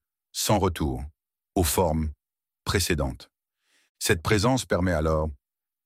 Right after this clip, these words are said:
l'apparition de la fonction de convergence matricielle supérieure autonome profonde. La convergence agit ici entre plusieurs matrices supérieures, déjà autonomes. Mais cette profondeur n'introduit pas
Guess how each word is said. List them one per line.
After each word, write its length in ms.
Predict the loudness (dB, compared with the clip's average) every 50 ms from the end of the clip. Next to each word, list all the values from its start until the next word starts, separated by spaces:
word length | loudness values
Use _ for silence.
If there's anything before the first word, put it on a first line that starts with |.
| _ _ -2
l'apparition 800 | 0 0 2 2 0 0 0 0 -2 -2 -2 0 0 0 0 -4 -8 _ _ _ _ _ _ -2
de 120 | 2 2
la 120 | 4 4 2
fonction 480 | 0 2 0 2 2 0 -2 -2 -2
de 100 | 0 -2
convergence 640 | -2 -2 0 0 2 2 0 0 0 0 -2 -2 0
matricielle 560 | -2 -2 -2 -2 -2 -4 -2 0 0 0 0
supérieure 680 | 0 0 -2 0 0 0 0 2 2 2 2 2 0 0 0
autonome 440 | 0 0 2 2 2 2 2 2 0
profonde. 520 | 0 -2 -4 -4 -2 -2 -2 -2 -4 -6 -10 -14 _ _ _ -20 -20 -18 -18 -18 -14 -4 0
La 120 | 2 2
convergence 760 | 2 4 2 4 4 4 2 2 2 0 2 2 0 -2 -2 0
agit 380 | 0 0 2 2 0 0 0 0 0 0
ici 500 | -2 -2 -2 -2 0 0 0 0 -2 -4 -10 _ _ _ _ _ _ _ _ 2
entre 280 | 2 2 4 2 0
plusieurs 540 | -2 0 2 2 2 2 4 2 2 2 2
matrices 380 | 2 0 -2 -2 -2 -4 -2 -2
supérieures, 680 | -4 -4 -2 -2 0 0 0 0 0 0 -2 -4 -8 -12 _ _ _ _ _ _ _ _ _ 0
déjà 320 | 2 2 4 4 2 2
autonomes. 460 | 0 0 -2 -4 -4 -4 -4 -8 -10 -12 -16 _ _ _ _ _ _ _ _ _ _ _ _ _ 2
Mais 120 | 2 2
cette 220 | 4 2 0 -2 -2
profondeur 720 | 0 0 0 0 2 0 0 2 2 2 2 2 0 -2 -6 -10 _ _ _ 2
n'introduit 500 | 4 4 4 4 2 0 2 2 0 -2
pas 320 | 0 0 0 0 0 -2